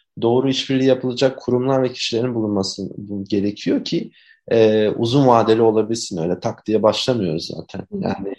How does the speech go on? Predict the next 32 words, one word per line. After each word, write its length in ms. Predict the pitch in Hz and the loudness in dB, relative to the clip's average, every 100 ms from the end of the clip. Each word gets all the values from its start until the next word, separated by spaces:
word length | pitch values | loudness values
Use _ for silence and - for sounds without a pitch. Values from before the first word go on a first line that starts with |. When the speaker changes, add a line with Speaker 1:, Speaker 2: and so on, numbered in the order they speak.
| _ _ 95 | _ _ 4
Speaker 1:
e, 280 | 101 98 87 - - - | 6 6 2 -4 -8 -8
zaten 480 | 101 110 107 120 110 | 4 6 6 4 0
kurumlar 420 | - 117 120 120 | 2 4 4 4
ya-, 200 | 120 - | 2 -2
ya-, 240 | 110 107 - | -4 -4 -6
şey, 420 | 104 - 113 110 - | -6 -2 0 -2 -4
e, 200 | 101 98 | -6 -6
biz 180 | 110 110 | -6 0
yapmak 340 | 113 - 120 | 2 2 -6
istedik. 380 | - - 107 117 | -6 -8 -6 -4
Bir 120 | 139 | -6
kurum 280 | - 131 120 | 0 0 2
gelip 320 | 113 110 113 | 2 0 0
biz 140 | 123 120 | -4 2
yapmak 340 | 110 - 123 | 2 2 -4
istiyoruz. 480 | - - 110 101 95 | -6 -2 0 0 -2
Büyük 180 | 113 117 | -4 -4
kurum 180 | 117 113 | -4 -2
olsa 340 | 107 - 110 | -2 -2 -4
bile 240 | 104 92 - _ _ _ _ | -2 -4 -8 _ _ _ _
gelip 240 | 113 110 | -2 -2
istediği 380 | - - 123 202 | -6 -4 -2 0
zaman 380 | 214 147 107 92 - _ _ _ _ _ | 0 0 0 -4 -12 _ _ _ _ _
şey 300 | - - 202 | -8 2 4
diyordum, 340 | 180 123 98 117 | 6 4 2 0
"Hiç 180 | 190 185 | 0 2
acele 280 | 175 175 | 2 2
etmeyin 300 | 180 180 165 | 0 0 0
arkadaşlar. 680 | 131 123 113 123 127 - 208 | 2 2 4 4 4 2 0
E, 440 | 196 135 131 123 135 | 0 0 2 0 0
bir 80 | |
iki 280 | 135 131 151 | -2 -2 -10